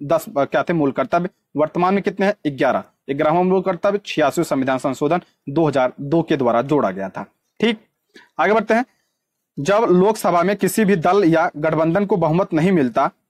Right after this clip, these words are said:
तो राष्ट्रपति प्रधानमंत्री की नियुक्ति न-, अ, में अपने विवेक का प्रयोग करता है।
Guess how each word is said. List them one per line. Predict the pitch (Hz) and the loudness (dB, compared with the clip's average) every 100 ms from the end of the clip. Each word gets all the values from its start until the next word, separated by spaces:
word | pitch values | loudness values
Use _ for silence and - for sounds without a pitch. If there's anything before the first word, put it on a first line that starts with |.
| - | -2
तो | |
राष्ट्रपति | 185 170 - 185 - 196 127 _ _ _ | 0 0 0 -6 -2 -2 -2 _ _ _
प्रधानमंत्री | 175 151 185 220 214 202 220 | -6 -2 0 2 2 2 0
की | 226 | 2
नियुक्ति | 196 190 190 - 247 269 _ _ - | 2 2 0 0 0 0 _ _ -4
न-, | 170 | -2
अ, | 190 165 160 156 _ 175 | 0 2 0 -2 _ 0
में | 185 233 | 2 2
अपने | - 175 180 190 | 0 0 0 0
विवेक | 180 160 190 196 | 2 2 0 0
का | 214 | -2
प्रयोग | 160 170 160 | 2 0 2
करता | 135 107 113 | -2 -2 -4
है। | 110 | -6